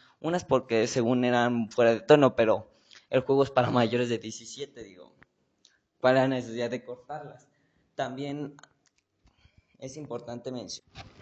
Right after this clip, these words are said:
que el gameplay está muy bien. También llegaron a cambiar algunos atuendos de algunos personajes, cambiaron una parte de la trama, como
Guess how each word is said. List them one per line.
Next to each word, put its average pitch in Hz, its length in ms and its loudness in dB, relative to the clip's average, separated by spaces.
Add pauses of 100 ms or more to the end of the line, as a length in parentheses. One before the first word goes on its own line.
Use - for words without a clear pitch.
(180)
que - 80 10
el 110 120 10
gameplay 127 320 12
está 117 220 6
muy 120 140 6
bien. 127 300 4 (600)
También 123 300 8
llegaron 131 300 10
a 120 80 2
cambiar 117 320 6
algunos 120 280 4
atuendos 113 380 0
de 113 60 0
algunos 95 280 -10
personajes, 110 640 -14
cambiaron 120 280 -2
una 123 120 2
parte 120 220 6
de 110 80 6
la 95 160 -2
trama, 123 460 -8
como 101 380 -12